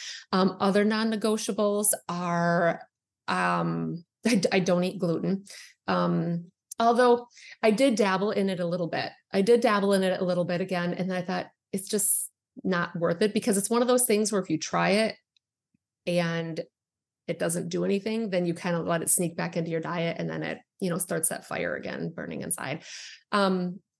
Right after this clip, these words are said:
and then self-reading. I take a bath and I read a book pretty much every night. And, um, even when we only had one bathroom because of our mold remediation, I still locked that sucker and took a bath. <laughs> Everybody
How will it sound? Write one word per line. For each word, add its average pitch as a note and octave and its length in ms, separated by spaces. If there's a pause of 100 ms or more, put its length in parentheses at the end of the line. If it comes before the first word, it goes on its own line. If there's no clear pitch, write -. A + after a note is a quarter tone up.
(240)
and G#3+ 180
then G#3 120
self-reading. F#3 880
I F#3 160
take G3+ 200
a F#3+ 60
bath F3+ 440
and F3+ 100
I F3 40
read E3+ 200
a E3 40
book E3+ 280
pretty G3 180
much - 520 (100)
every - 280
night. - 340 (600)
And, D#3+ 400
um, D#3 500 (260)
even B3 220
when D4 120
we D#4 120
only D#4+ 180
had D4 120
one D4+ 180
bathroom D#4 320
because B3+ 260
of B3+ 80
our B3 60
mold B3 240
remediation, F3+ 480
I F#3 80
still A#3 300
locked A3 280
that A#3+ 180
sucker - 340
and G3 120
took - 160
a G#3+ 40
bath. - 340 (260)
<laughs> - 240
Everybody - 640